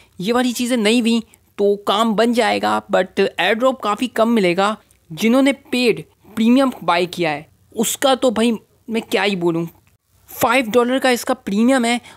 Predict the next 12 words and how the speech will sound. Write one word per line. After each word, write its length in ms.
और 200
मुझे 280
नहीं 120
लगता 340
कि 220
ये 320
इतना 260
भी 120
सस्टेन 460
कर 200
पाएगा, 480
because 420